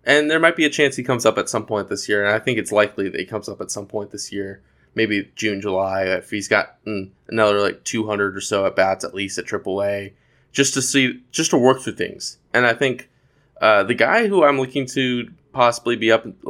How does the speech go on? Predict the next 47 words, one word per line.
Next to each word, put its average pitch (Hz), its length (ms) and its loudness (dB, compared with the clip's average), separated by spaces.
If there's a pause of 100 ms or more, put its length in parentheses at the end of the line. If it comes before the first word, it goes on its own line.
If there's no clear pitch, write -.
(160)
maybe 131 200 0
even 113 240 -2
sooner 123 300 0
than 107 180 2
Adell, 101 220 4
is 107 100 0
Marsh, 107 520 0
just 127 240 -6
because 113 500 4 (640)
we 143 160 6
already 160 260 6
know 110 180 6
the 101 120 2
glove 90 320 4
is 85 100 -8
ready. 92 380 -2 (360)
Uh, 101 280 6
and 104 160 2
we 110 100 0
know 117 320 4
that 110 240 4
the - 80 -6
plate 117 240 4
approach 104 340 0
is 101 140 -10
there. 95 460 0 (420)
Uh, 98 360 2 (200)
he - 140 -12
takes 113 280 0
his 107 160 -2
walks. 98 460 4
He 110 60 -4
makes 104 240 -4
a - 20 -20
good 104 140 2
amount 98 220 -2
of 95 60 -12
contact. 95 680 -8 (340)
Uh, 98 280 8
the - 100 -14
big 127 200 2
question 110 380 4
with 98 140 -4
him 98 200 -4
long-term, 98 480 -4
obviously, 95 440 -6
is 95 160 -12